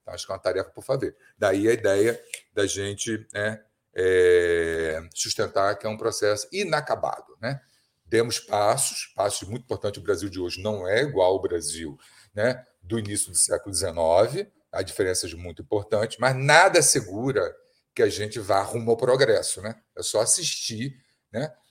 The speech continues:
o, o que a gente tem assistido hoje em termos de, de determinado discurso, de determinadas iniciativas, de medidas, enfim, né,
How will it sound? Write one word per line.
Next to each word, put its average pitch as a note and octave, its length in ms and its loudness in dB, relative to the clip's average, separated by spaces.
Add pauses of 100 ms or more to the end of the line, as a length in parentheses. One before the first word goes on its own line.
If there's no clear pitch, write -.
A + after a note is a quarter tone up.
(200)
o, C3+ 280 -6
o - 20 -10
que B2+ 140 0
a A2+ 60 4
gente A2 220 -6
tem A2+ 120 -4
assistido A2 640 -4
hoje A#2+ 520 2 (280)
em A#2+ 100 -12
termos A2+ 460 -2
de, G#2+ 80 -14 (420)
de F#2+ 240 -12
determinado G2 500 -4
discurso, C3 680 -4
de A2+ 60 -10
determinadas F#2+ 580 -2
iniciativas, A#2 800 -2
de G#2 80 -8
medidas, A#2 800 -2
enfim, G2 300 -8
né, E3 220 0